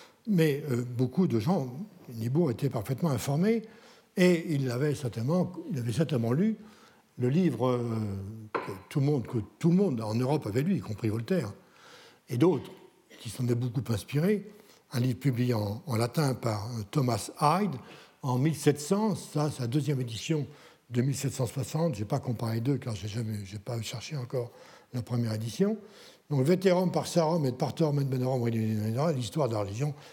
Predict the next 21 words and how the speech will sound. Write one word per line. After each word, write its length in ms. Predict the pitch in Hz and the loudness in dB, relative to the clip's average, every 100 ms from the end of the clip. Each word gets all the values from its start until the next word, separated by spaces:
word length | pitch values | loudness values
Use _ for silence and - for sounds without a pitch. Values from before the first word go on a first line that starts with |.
| - - - | -20 -16 -2
des 160 | 120 | 0
anciens 300 | 123 113 123 | 0 -2 -4
Perses 340 | 101 151 147 - | 0 2 2 -2
et 40 | |
des 60 | 117 | -4
anciens 240 | 101 113 | -2 -4
Parthes 320 | 98 165 143 | 2 2 2
et 60 | 165 | -4
des 120 | 110 | -2
anciens 320 | 120 - 101 | -2 -4 -8
Mèdes, 420 | 95 135 214 202 151 - - - - - | 0 4 4 2 -6 -10 -20 -20 -20 0
publié 500 | 165 127 131 185 190 | 2 4 4 4 4
à 160 | 160 135 | 2 2
Oxford 400 | 123 - 190 202 | 0 2 2 2
en 40 | |
mille 140 | 143 117 | 0 -2
sept 140 | 131 | -2
cent 140 | 120 | 0
soixante. 420 | 170 139 110 101 - - | -2 -2 -6 -8 -10 2
Et 300 | 160 151 120 - - - _ _ _ _ - | 4 4 0 -8 -20 -20 _ _ _ _ 2
Hyde 240 | 131 180 | 4 4